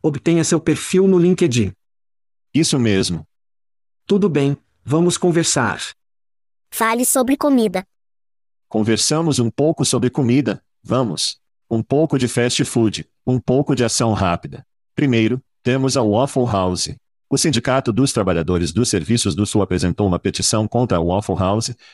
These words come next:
Speaker 2: alegando que a rede deduz os custos obrigatórios das refeições dos contra-cheques dos trabalhadores,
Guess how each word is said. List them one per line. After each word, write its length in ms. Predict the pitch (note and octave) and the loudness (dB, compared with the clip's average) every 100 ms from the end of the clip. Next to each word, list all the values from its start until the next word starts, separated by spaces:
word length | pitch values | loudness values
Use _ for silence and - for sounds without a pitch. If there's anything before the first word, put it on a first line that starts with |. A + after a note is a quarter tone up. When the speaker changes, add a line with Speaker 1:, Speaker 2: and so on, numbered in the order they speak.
| _ | _
Speaker 2:
alegando 440 | B2+ A#2+ B2+ D3+ | 0 0 0 -2
que 100 | C3 | 0
a 60 | G#2 | 0
rede 260 | G#2+ G#2 F#2 | 0 0 0
deduz 320 | F2+ G#2 G2+ | 0 0 0
os 140 | G2+ | -2
custos 340 | - C#3+ B2 A2+ | 0 0 0 0
obrigatórios 600 | G#2 F#2 - F#2 F2 E2 | 0 -2 0 0 0 -2
das 180 | G2 | -2
refeições 520 | B2+ A#2 A2 A#2 A#2 G#2+ | -2 0 -2 0 -2 0
dos 200 | B2 - | -2 0
contra-cheques 680 | C3 A2+ G2 A#2 B2 A2+ | -2 -2 0 0 0 -2
dos 220 | G2+ B2 - | 0 0 0
trabalhadores, 720 | G2+ G2+ G2 F2+ F2 D#2+ | 0 0 0 0 -2 -4